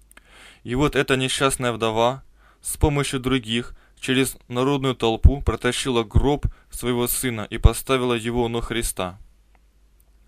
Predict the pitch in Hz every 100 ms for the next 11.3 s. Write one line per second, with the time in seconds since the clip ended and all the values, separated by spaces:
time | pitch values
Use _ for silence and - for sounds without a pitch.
0 | _ - - - - - 147 165 135 117
1 | - 147 127 113 113 120 135 120 117 117
2 | - 113 110 - 151 131 - _ _ _
3 | 123 131 135 139 131 135 143 143 120 98
4 | 92 - 120 123 135 147 107 _ _ 113
5 | 120 - 127 - 147 127 127 131 - 101
6 | 87 82 - _ _ _ _ _ _ _
7 | _ _ - - - 120 123 156 151 -
8 | 123 127 151 117 - 110 104 110 104 98
9 | 101 98 95 104 - _ _ - 123 113
10 | 117 127 143 135 127 - 135 - - 117
11 | 104 87